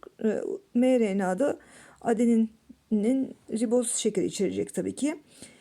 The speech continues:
E şıkkı da doğru. Onu da bakalım. Deoksiriboz içeren adenin nükleotit ile deoksiriboz içeren,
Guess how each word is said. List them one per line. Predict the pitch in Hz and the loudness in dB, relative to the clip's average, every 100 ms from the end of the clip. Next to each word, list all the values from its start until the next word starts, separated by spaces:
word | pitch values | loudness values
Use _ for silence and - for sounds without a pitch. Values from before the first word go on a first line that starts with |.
| _ _ _ _ _ - - - | _ _ _ _ _ -10 -8 -2
E | 302 302 | 0 2
şıkkı | 294 - 277 | 0 -2 0
da | 233 | 2
doğru. | 208 190 269 | 4 2 2
Onu | 277 262 247 | 2 2 2
da | 190 | 0
bakalım. | 190 254 320 294 | 0 -2 -2 0
Deoksiriboz | 269 269 262 277 269 277 | 2 2 0 -4 -4 -4
içeren | 226 226 190 | -4 -4 -2
adenin | - 220 247 311 | -2 -2 -2 -6
nükleotit | 285 294 294 294 - | -4 -2 -2 -4 -6
ile | 254 311 302 - | -6 -4 -4 2
deoksiriboz | 254 262 - 262 262 302 - | 2 2 -4 -4 -2 -4 -6
içeren, | - 208 240 233 285 381 | -14 -4 2 2 2 -6